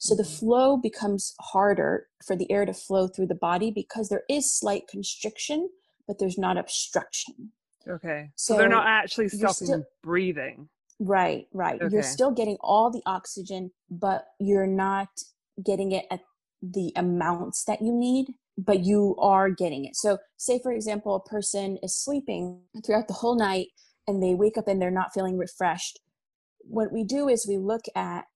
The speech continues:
Speaker 1: are you stopping to breathe for greater than ten seconds throughout the night, or are you less than that and you still getting adequate oxygen?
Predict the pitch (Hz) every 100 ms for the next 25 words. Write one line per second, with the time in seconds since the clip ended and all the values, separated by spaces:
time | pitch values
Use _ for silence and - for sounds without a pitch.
0 | _ _ 226 208 202 196 226 247 254 226
1 | - 220 196 208 202 202 196 175 185 190
2 | 185 - - 185 175 196 190 180 180 -
3 | 226 226 226 202 190 196 190 185 - -
4 | - _ _ 196 190 185 185 190 185 185
5 | 185 202 196 196 190 _ - 180 185 180
6 | 180 - 190 185 175 175 196 180 175 175
7 | 180 - 240 240 214 190 190 185 - _
8 | 196 190 190 180 - 165 - 180 - -